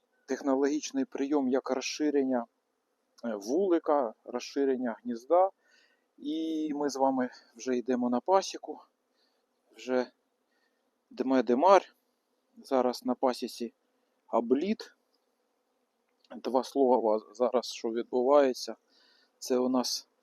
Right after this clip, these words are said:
вже квітень місяць підходить до кінця. Отакий зараз обліт. Вже попересаджував всі покупні бджоли до своїх вуликів.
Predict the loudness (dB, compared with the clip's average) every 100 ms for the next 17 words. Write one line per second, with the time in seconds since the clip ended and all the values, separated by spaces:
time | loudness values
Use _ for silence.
0 | _ _ _ _ -6 2 4 6 4 0
1 | 2 4 6 4 2 2 2 0 -2 -4
2 | 2 4 4 2 0 0 2 2 0 0
3 | 6 6 6 _ _ _ _ _ _ _
4 | _ _ _ _ _ _ _ _ _ -16
5 | -14 -10 -8 -2 -2 -2 -2 -4 -2 -2
6 | -2 -4 -10 -8 -6 -6 -4 -4 -4 0
7 | 0 2 2 2 -2 -10 _ _ _ -14
8 | -8 -8 -8 _ -12 -12 -12 -8 -6 -6
9 | -2 2 2 2 2 2 2 -2 -12 -2
10 | 2 2 2 0 4 6 4 2 0 -2